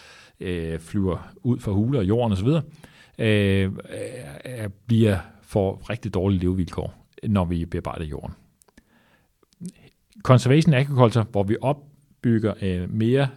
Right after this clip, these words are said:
øh, stabil jordstruktur ved masser af efterafgrøder, altid plantedække på, på marken, øh, det vil sige ikke nogen brune marker, og, øh, med minimal, øh, helst ingen jordbearbejdning, der efterlader man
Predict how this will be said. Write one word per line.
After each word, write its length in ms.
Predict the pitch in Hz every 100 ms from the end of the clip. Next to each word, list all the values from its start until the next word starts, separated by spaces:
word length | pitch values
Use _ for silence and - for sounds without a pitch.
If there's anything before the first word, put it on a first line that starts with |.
| -
øh, 220 | - 90
stabil 420 | - 90 170 180
jordstruktur 720 | 143 151 151 135 - 113 98 -
ved 420 | 101 95 90 85
masser 340 | 92 123 147 101
af 80 | -
efterafgrøder, 560 | 139 139 123 104 98
altid 400 | 98 131 - -
plantedække 580 | 123 107 131 135 87 82
på, 280 | 85 78 76
på 100 | 82
marken, 400 | 90 120 165 175 - - - - - _ -
øh, 100 | 107
det 60 |
vil 80 | 101
sige 160 | 104 113
ikke 180 | 127
nogen 220 | 117 107 101
brune 260 | 139 190
marker, 320 | 165 131 151 147 - - - _ _ -
og, 380 | 113 113 113 -
øh, 320 | 107 98 92
med 180 | 98 95
minimal, 540 | 98 101 120 131 117 - - -
øh, 60 | - 87
helst 320 | - - - -
ingen 300 | 123 139 123 113
jordbearbejdning, 560 | 110 107 87 85 92 - - - _ _
der 100 | 165
efterlader 540 | 127 139 - 117 98 87
man 220 | 85